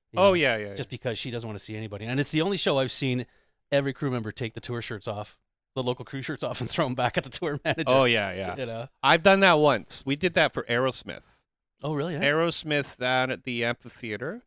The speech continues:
Speaker 1: Mm-hmm.
Speaker 2: It was hot, and they had the B stage. It was Kid Rock and Run-D M C opening, and they had more trucks than gear. It seemed like every truck was, like, full of nonsense.
Speaker 1: Stuff.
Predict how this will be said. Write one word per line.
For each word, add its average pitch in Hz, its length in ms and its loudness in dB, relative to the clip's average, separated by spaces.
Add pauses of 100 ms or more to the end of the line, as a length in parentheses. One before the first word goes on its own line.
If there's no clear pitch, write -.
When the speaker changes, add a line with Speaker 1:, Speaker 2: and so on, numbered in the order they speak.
(100)
Speaker 1:
Mm-hmm. 117 280 -4
Speaker 2:
It 110 60 -8
was 107 180 -10
hot, 127 580 0
and 107 160 -10
they 107 60 -8
had 107 160 -6
the 95 80 -12
B 139 240 -4
stage. 120 500 -6
It - 80 -18
was - 100 -20
Kid 143 240 -6
Rock 123 360 -2
and 107 120 -10
Run-D 113 280 -6
M 107 100 -10
C 110 200 -14
opening, 101 500 -10 (580)
and 107 640 -4 (160)
they 110 180 -6
had 98 240 -6
more 175 160 0
trucks - 400 -4
than 98 320 -10 (260)
gear. 104 340 -4 (100)
It 113 100 -18
seemed 151 200 -4
like 123 220 -2
every 117 240 -6
truck - 400 -2
was, 104 240 -8
like, 101 160 -6
full 113 260 -8
of 104 120 -6 (360)
nonsense. 98 540 -4
Speaker 1:
Stuff. 92 400 -6